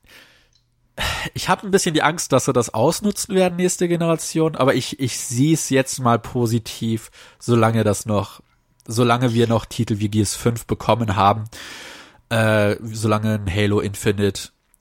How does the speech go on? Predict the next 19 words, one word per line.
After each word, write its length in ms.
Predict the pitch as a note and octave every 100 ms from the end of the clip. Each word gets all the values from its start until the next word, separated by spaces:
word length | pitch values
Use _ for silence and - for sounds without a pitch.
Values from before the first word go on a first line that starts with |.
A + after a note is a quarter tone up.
| -
auch 320 | F#2+ G#2 -
noch 200 | G#2 -
eine 160 | G2+ G2
geile 300 | F2+ F#2 G2
Kampagne 520 | - F#2 - F#2+ G2
bietet. 300 | G2 G2 F#2
Ich 140 | G#2
meine, 180 | B2+ B2+
ich 80 | -
bin 80 | B2+
ja 80 |
nicht 140 | C3 B2+
mal 120 | A2
Halo-Fan, 460 | A2 C3+ G#2+ - A2
aber 120 | A2
sie 100 | A2
haben 120 | G#2+
Reach 240 | A#2 D#3+
angekündigt. 540 | C#3 D3 - C#3 C3+